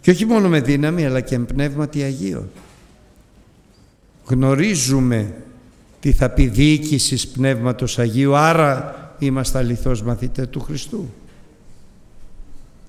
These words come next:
Γνωρίζουμε τι σημαίνει να μη διοικούμεθα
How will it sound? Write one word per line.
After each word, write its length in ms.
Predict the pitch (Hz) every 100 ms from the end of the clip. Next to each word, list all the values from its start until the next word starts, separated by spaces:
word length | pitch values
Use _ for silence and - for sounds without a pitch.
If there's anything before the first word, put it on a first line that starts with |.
| - - - -
Γνωρίζουμε 720 | - 123 170 185 262 226 202
τι 140 | 175 185
σημαίνει 460 | - 175 180 175
να 160 | 170 170
μη 160 | 170 175
διοικούμεθα 1120 | 139 175 151 - 233 196 143 - 113 -